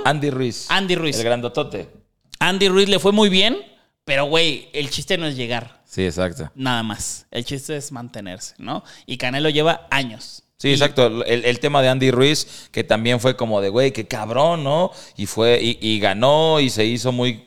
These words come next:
Speaker 1: conocido, y bla, bla, bla. Pero es justamente ese tema de llegar, pues puedes llegar a una pelea, pero si después
Speaker 2: Claro.
Speaker 1: ya no, pues, güey.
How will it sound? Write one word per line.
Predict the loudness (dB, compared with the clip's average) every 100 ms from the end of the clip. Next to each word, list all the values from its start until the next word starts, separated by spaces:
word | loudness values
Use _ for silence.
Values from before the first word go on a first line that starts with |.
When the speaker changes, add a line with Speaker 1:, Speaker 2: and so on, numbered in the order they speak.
| _
Speaker 1:
conocido, | -4 -2 -2 0 2 4 4 4
y | 2
bla, | 2 2
bla, | 2
bla. | 2 2 2
Pero | 4 4 4 2 -6 -20 -6
es | -6
justamente | -2 0 2 2 2 4
ese | 4 2
tema | 4 4 4
de | 4 0
llegar, | 0 -2 2 4 4 4 -4 -20 -20 _
pues | -12 -10
puedes | 0 0 2
llegar | 2 2 2
a |
una | 0 0 0
pelea, | -2 0 2 2 0
pero | -4
si | -4 -6
después | -6 0 2 2 -2 -10 -16 -20 _ _
Speaker 2:
Claro. | -4 -4 -4
Speaker 1:
ya | 0 2
no, | 4 2 2 -4 -16 _ _ _ _ _
pues, | -18 -10
güey. | -6 -6 -6